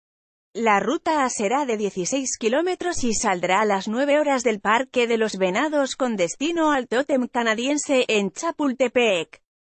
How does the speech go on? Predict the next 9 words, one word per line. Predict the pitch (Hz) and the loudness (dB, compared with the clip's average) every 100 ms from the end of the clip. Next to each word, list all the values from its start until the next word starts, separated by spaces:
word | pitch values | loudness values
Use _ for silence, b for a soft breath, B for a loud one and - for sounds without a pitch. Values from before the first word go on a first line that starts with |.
| _ _ _ - | _ _ _ 0
El | 226 208 | 2 2
evento | 202 277 269 247 220 | 2 2 2 2 2
es | 247 269 277 | 2 2 0
gratuito | 254 240 208 277 285 277 | -2 0 -2 -4 -2 0
y | 240 | 0
para | 233 226 208 | 0 2 2
todas | 226 320 339 311 | 2 0 -2 -2
las | 302 277 | -4 -2
edades. | 240 240 185 175 175 | 0 2 2 0 0